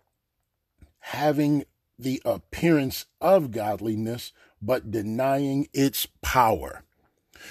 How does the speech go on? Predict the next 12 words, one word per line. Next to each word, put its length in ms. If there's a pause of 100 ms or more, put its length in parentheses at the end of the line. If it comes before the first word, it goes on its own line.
See, 200
this 480
is 200
what 280
people 420
get 280
into 540
when 180
they 160
get 240
into 400
it 140